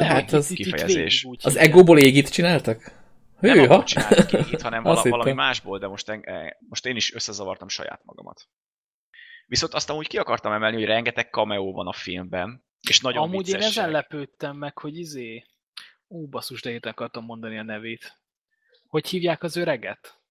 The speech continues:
Speaker 3: Kurt
Speaker 1: Stanley,
Speaker 3: Russell.
Speaker 1: Stanley.
Speaker 2: Ja,
Speaker 3: Ja,
Speaker 2: Stan-,
Speaker 3: Stanley,
Speaker 2: hát ez,
Speaker 3: igen.
Speaker 2: igen.
Speaker 1: Most egy, egy, most vagy háromszor megjelenik.
Speaker 3: Igen. És
Speaker 2: Jó,
Speaker 3: nagyon
Speaker 2: mondjuk
Speaker 3: fontos
Speaker 2: minden Marvel
Speaker 3: cameo-ja
Speaker 2: filmben
Speaker 3: van.
Speaker 2: benne van.
Speaker 1: Egyszer.
Speaker 3: Igen. Igen. De itt többször.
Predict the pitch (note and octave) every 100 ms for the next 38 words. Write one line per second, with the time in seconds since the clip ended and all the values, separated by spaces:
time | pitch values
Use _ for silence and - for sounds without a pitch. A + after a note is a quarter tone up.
0 | _ _ _ _ _ - A#2+ - D3+ C3+
1 | B2 A#2 G#2+ - - D3+ C3 A#2 A2 C3+
2 | C#3 - D3 - D3 F#3 E3+ - - C#3+
3 | B2+ F3 - G#3 - - E3+ E3+ - E3
4 | A3 - G#3 C3+ B2 A#2 - A#2 A2+ G#2+
5 | A#2 G#2+ A2 A2+ - _ _ _ _ B2+
6 | B2 - A#2+ _ - - D3 G3 G3 -
7 | C#3+ B2+ B2+ B2+ A#2+ C3+ B2+ B2 B2 B2
8 | B2 C3+ - _ _ - C3 - - -
9 | C3 G2 G2+ _ _ _ _ _ _ _
10 | _ _ _ _ _ _ _ _ _ _
11 | _ _ _ _ - G2 F#2+ A#2 _ _
12 | _ _ _ - A2 - - - G#2 G#2